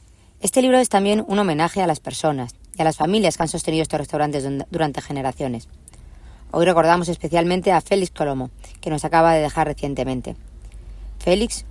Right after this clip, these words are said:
fue una persona profundamente generosa, que salvó la posada de la villa y tuvo también las cuevas de Luis Candelas. Félix entendió la hostelería como un compromiso con Madrid y su gastronomía.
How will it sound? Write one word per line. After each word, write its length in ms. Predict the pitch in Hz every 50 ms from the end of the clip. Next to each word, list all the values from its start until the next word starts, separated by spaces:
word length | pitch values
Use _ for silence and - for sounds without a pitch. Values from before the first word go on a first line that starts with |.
| - - -
fue 140 | - - 214
una 80 | 226
persona 340 | 214 214 185 160 208 214 214
profundamente 560 | 208 - 160 - 190 190 185 185 185 190 -
generosa, 520 | 190 - 185 151 143 147 147 - - 113 120 - - - - -
que 80 | -
salvó 280 | - - 139 131 143 160
la 120 | 185 180
posada 320 | 147 135 - - 165 165 165
de 80 | 156
la 100 | 139 131
villa 280 | 143 160 165 143 120 - - - - -
y 60 | 175
tuvo 180 | - 240 240 226
también 240 | 202 196 202 202
las 200 | 190 175 160 -
cuevas 280 | - - 175 160 160 151
de 80 | 147 131
Luis 120 | 135 135
Candelas. 500 | - 127 127 123 127 120 113 117 - - _ _ _ _ _ _ _ -
Félix 400 | - 165 170 190 202 - - -
entendió 420 | 175 160 151 160 147 147 156 170
la 60 | 185 180
hostelería 480 | - - 156 147 143 151 170 180 170 - - - -
como 160 | - - 165
un 60 | 185 185
compromiso 460 | 196 175 160 147 143 143 131 143 -
con 100 | - 147
Madrid 340 | 143 139 143 165 214 240 - - - - - - - -
y 60 | -
su 160 | - - 151 127
gastronomía. 600 | 135 123 - - 135 123 123 123 127 123 113